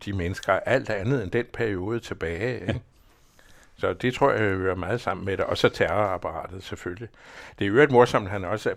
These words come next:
Speaker 1: påviser, hvad han også gør i sine andre bøger. Han har jo skrevet en fremragende biografi om Hitler, et tobindsværk, at, øhm,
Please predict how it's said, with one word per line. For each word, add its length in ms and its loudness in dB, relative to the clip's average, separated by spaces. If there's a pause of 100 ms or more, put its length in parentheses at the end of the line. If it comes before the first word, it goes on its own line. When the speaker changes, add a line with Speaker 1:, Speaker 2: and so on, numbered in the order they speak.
Speaker 1:
påviser, 540 -2
hvad 140 -8
han 160 -4
også 200 -2
gør 120 0
i 80 -2
sine 260 -8
andre 240 -4
bøger. 340 -8
Han 140 -6
har 60 -6
jo 80 -8
skrevet 280 -4
en 60 -6
fremragende 480 -4
biografi 560 -10
om 160 -8 (260)
Hitler, 340 -8
et 120 -12
tobindsværk, 720 -6 (480)
at, 340 -4
øhm, 400 -2